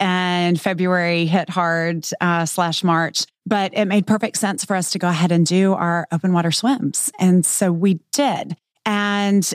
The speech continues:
at that particular time, a lot of the pools were closing. My, my little independent pool was one of them. Yet we were still able to go out to the lake and do open water swims.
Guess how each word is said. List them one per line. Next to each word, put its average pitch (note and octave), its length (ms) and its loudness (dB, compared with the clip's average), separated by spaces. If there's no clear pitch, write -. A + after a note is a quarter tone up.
at G3 240 -4
that C#4+ 200 -2
particular C4+ 480 -2
time, G3 640 0
a F#3 100 0
lot F3+ 300 2
of F#3 40 -2
the F#3 60 -4
pools F3+ 280 0
were A3+ 100 0
closing. F3 520 0
My, F#3 600 0
my F#3 200 0
little F#3+ 300 0
independent F#3+ 500 0
pool G3 180 0
was G3 200 0
one F3 180 2
of E3+ 160 -2
them. G3 260 2
Yet G3+ 280 0
we G3+ 140 2
were F#3+ 140 0
still F#3 320 -2
able F3+ 220 0
to F3 100 -2
go F3 240 -2
out - 200 -6
to - 120 -8
the E3 100 0
lake E3 460 0
and E3+ 120 4
do E3 340 2
open D#3+ 200 0
water D3+ 220 0
swims. - 540 -4